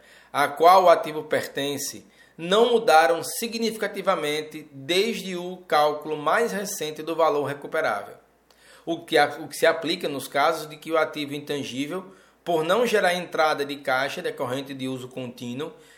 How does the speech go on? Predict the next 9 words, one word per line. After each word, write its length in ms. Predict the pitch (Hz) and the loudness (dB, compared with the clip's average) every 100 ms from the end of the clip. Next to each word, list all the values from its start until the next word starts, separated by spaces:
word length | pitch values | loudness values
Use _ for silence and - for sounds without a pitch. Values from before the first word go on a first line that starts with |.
| _ | _
que 140 | - | -6
são 260 | 170 160 151 | -4 -2 -2
significativamente 1300 | - - 233 208 190 180 180 165 165 165 147 139 139 | -4 -4 -4 -4 -4 -4 -4 -6 -4 -4 -4 -6 -8
independentes 680 | 156 147 147 151 135 131 131 | -4 -4 -2 -4 -4 -6 -4
daqueles 480 | - 139 143 139 117 | -4 -4 -4 -6 -4
decorrentes 560 | 135 139 113 117 117 - | -4 -4 -6 -6 -12 -12
de 140 | 165 | -4
outros 420 | 165 226 226 147 | 2 2 0 -2
ativos 560 | 143 143 131 110 98 | -2 -2 -8 -12 -14